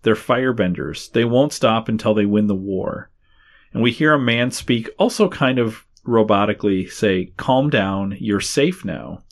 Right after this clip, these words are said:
And we see a bright lantern moving on a track that shoots a bright light into Jet and our eyes,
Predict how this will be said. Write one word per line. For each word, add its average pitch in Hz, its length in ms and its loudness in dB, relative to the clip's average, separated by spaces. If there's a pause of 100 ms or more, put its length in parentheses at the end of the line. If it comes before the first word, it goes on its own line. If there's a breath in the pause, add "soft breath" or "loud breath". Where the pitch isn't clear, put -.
(480 loud breath)
And 120 60 2
we 127 80 4
see - 160 0
a 139 60 6
bright 127 500 0
lantern 117 600 0
moving 131 520 0
on 107 220 -2
a 101 60 -2
track 95 600 -2
that 95 180 -2
shoots - 280 0
a 139 40 2
bright 117 360 0
light 107 380 0
into 110 280 0
Jet 117 460 -2 (180)
and 95 320 -2 (140)
our 98 420 2
eyes, 85 560 -2